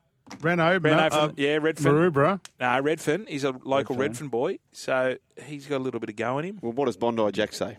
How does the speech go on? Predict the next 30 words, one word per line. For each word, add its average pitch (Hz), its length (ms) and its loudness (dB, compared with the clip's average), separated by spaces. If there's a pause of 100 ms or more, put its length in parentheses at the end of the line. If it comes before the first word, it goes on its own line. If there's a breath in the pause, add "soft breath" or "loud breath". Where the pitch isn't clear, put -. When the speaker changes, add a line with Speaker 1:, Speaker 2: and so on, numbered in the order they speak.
(120)
Speaker 4:
Brian? 123 340 -4 (880)
Speaker 2:
Uh, 143 540 -6
Bondi 143 340 -2
Jack. 127 260 -4
Joel, 143 360 2
the 135 140 0
N 139 60 0
R 131 140 2
L 131 100 2
rubbed 123 280 0
out 117 160 0
Haas - 680 -4
the 120 180 -6
next 120 320 -6
day 123 320 0
for 120 140 -10
pushing 127 480 -8
Albert 120 400 -2
at 107 100 -14
twelve 123 280 -4
A 110 120 -2
M 113 240 -6
in 107 80 -10
front 113 300 -8
of 101 160 -20 (120)
nobody. 117 680 -4 (420)
I 113 40 -12
never 127 200 -4
got 139 220 -4
that 110 180 -2